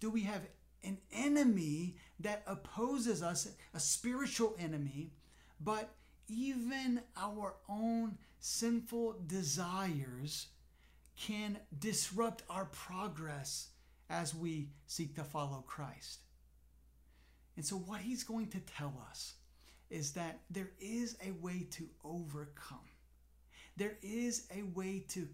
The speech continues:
keep moving forward. And I want to share a game plan for how to keep moving forward with you today. What Peter's going to say in these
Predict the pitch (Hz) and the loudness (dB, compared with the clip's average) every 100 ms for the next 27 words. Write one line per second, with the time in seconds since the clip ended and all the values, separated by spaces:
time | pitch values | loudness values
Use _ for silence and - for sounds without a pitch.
0 | - - 240 240 - - - 170 196 202 | -4 4 4 4 -6 -16 -6 -2 0 2
1 | 175 185 165 143 180 160 135 123 - 170 | 0 -2 -2 -6 -4 -4 -4 -8 -12 -8
2 | 185 214 214 202 156 - - 185 170 151 | -6 -4 -2 -2 -2 -2 0 0 0 -4
3 | 143 - - 156 160 143 214 226 277 247 | -8 -14 -14 -8 -6 -2 4 6 8 8
4 | - 180 151 143 139 143 - - - 185 | 6 2 4 4 2 -2 -6 -18 -6 -2
5 | 160 143 190 202 226 226 - 190 160 156 | 0 0 0 2 2 0 0 4 6 4
6 | 151 - - - - 170 160 - - - | 0 -8 -20 -6 2 2 2 -6 -20 -12
7 | - 151 151 143 143 143 143 - - 156 | -2 2 4 4 4 2 -2 -12 -8 -2
8 | 143 117 - - - - 165 156 151 143 | 0 -2 -8 -16 -20 -8 -2 -2 0 -2
9 | 143 139 - - - - - - - - | -2 -4 -6 -14 -20 -20 -20 -20 -20 -20
10 | - - - - 202 240 - 254 233 190 | -20 -20 -12 -2 0 0 2 4 4 2
11 | 214 185 156 - 175 151 143 - - - | -2 -2 -2 -2 -2 -2 -4 -10 -16 -6
12 | 208 226 220 202 196 190 160 | 2 4 4 2 0 0 -2